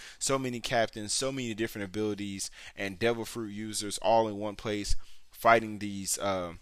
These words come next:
admirals and all the Marines that were there. Um,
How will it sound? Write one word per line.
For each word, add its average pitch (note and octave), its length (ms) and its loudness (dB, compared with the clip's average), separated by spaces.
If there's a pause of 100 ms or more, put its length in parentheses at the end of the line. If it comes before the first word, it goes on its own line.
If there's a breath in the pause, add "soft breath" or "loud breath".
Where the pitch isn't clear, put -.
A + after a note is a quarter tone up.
(760)
admirals A#2+ 580 6
and F2+ 140 -8
all A2+ 200 8
the G#2 120 -4
Marines G#2+ 840 -6 (260 loud breath)
that G2 160 2
were F2+ 120 -8
there. A#2+ 540 2 (500 loud breath)
Um, F2+ 500 2